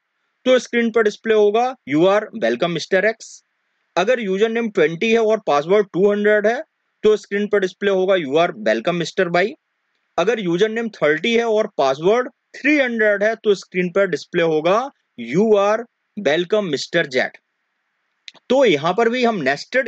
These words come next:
if कंडीशंस का यूज़ करना सीख रहे हैं।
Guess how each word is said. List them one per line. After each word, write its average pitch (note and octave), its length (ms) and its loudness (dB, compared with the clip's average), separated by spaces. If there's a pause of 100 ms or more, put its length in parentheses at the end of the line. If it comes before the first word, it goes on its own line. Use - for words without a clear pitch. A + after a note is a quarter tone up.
(120)
if A3 120 0 (600)
कंडीशंस F3 580 -2
का G#3 180 -2
यूज़ D#3+ 340 -6
करना F3 300 -2
सीख E3+ 240 -4
रहे F3+ 180 0
हैं। A3+ 160 -4